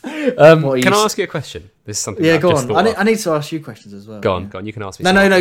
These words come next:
Speaker 2: you ask me one, 'cause
Speaker 1: But,
Speaker 2: I
Speaker 1: but listen to this, right? We've had a sixty percent increase in media dividends here, Panda, between
Speaker 2: Mm.
Speaker 1: now and September, whatever the
Speaker 2: Yep.
Speaker 1: date was, sorry.
Speaker 2: Yep.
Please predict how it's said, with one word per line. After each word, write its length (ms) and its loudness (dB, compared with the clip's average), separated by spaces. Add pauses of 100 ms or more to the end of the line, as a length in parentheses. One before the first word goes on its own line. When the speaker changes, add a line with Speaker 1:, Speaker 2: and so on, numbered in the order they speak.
Speaker 2:
you 100 4
ask 160 0
me 80 -4
one, 200 -6
'cause 140 -10
Speaker 1:
But, 160 -6
Speaker 2:
I 100 -16 (220)
Speaker 1:
but 140 -2
listen 220 -6
to 80 -20
this, 240 -8
right? 160 -20 (340)
We've 120 -10
had 100 -2
a 40 -8
sixty 360 -10
percent 380 -12
increase 500 -20
in 60 -18
media 280 -18
dividends 540 -20 (220)
here, 140 -14
Panda, 380 -16 (880)
between 280 -8
Speaker 2:
Mm. 40 -8
Speaker 1:
now 240 -8
and 200 -18
September, 540 -18 (180)
whatever 240 -10
the 100 -14
Speaker 2:
Yep. 140 -6
Speaker 1:
date 80 -16
was, 180 -18
sorry. 320 -18 (200)
Speaker 2:
Yep. 200 -12